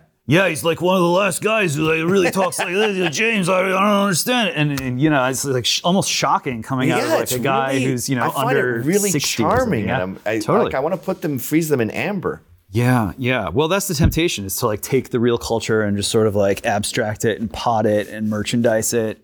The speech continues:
Speaker 1: And, uh, I don't know if there's any escape from that. Maybe there is.
Speaker 2: I, culture needs to be balkanized. You need to have different groups that aren't friends.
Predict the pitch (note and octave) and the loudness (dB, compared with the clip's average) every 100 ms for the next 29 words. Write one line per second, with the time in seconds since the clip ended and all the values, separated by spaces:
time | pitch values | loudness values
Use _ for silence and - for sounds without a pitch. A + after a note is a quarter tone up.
0 | - A2+ G#2+ G#2+ G#2+ G#2+ G#2+ C#3+ D3+ C#3+ | -6 -4 -2 -2 0 0 0 -2 0 -2
1 | C3 A2 G2+ G2 F#2 - E2+ - A#1 A#1 | -2 -4 -4 -8 -10 -8 -8 -10 -20 -20
2 | - _ G2 F#2 G#1 _ _ _ G#2 - | -20 _ -20 -20 -20 _ _ _ -4 -4
3 | _ - B2+ C#3 - D#3+ B2 A#2 A2+ - | _ -6 0 0 0 -2 -2 -2 -4 -10
4 | F#2 F2+ F2 E2+ E2 E2+ E2+ C#2+ G#1 - | -10 -6 -4 0 0 -2 -8 -10 -14 -18
5 | _ E2+ F2 G2 G2 G#2+ F#2+ E2+ - F2+ | _ -12 -6 -6 -6 -6 -4 -4 -4 -8
6 | - F#2 - E2+ E2 - D2+ - E2 - | -8 -12 -8 -8 -8 -8 -12 -8 -10 -10
7 | - F2+ D2+ C#2+ - | -10 -8 -8 -12 -20